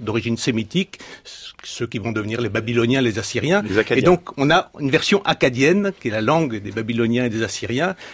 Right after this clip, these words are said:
Speaker 1: qui apparaît à la suite des versions sumériennes. Ça, c'est vers mille huit cents avant notre ère. Et vers mille deux cents, il y a un lettré, un sage, dont on connaît le nom, et c'est, c'est rare qu'on connaisse le, le nom d'un auteur de ces textes si anciens,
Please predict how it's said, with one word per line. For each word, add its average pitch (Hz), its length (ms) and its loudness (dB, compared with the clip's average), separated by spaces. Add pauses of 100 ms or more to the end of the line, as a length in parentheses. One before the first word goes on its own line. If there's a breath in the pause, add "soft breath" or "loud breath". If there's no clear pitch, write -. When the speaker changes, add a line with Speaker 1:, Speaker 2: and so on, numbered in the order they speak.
(140 loud breath)
Speaker 1:
qui 151 160 2
apparaît 147 480 4
à 143 60 2
la 143 120 2
suite 160 360 -6
des 131 120 0
versions 127 360 -2
sumériennes. 98 560 -4 (280 loud breath)
Ça, 151 160 0
c'est 127 160 -2
vers 117 220 0
mille 135 240 -2
huit 139 60 -4
cents 139 260 2
avant 113 140 -2
notre 101 260 -8
ère. - 160 -14 (560 loud breath)
Et 113 80 -4
vers 143 180 2
mille 202 160 6
deux 160 140 6
cents, 151 400 0 (480)
il - 60 -8
y - 20 -2
a 120 80 -2
un 113 140 -2
lettré, 127 420 0
un 120 80 2
sage, 139 480 -2
dont 107 180 -10
on 104 140 -8
connaît 113 260 -2
le 101 220 -2
nom, 156 280 0
et 104 40 -4
c'est, 104 180 -8
c'est 101 160 -6
rare 147 240 -4
qu'on 101 140 -6
connaisse 113 480 -8
le, 107 240 -6
le 104 200 -10
nom 139 160 0
d'un 127 160 2
auteur 156 380 2
de 113 100 -2
ces 104 220 -6
textes - 460 -6
si - 180 -2
anciens, 160 320 0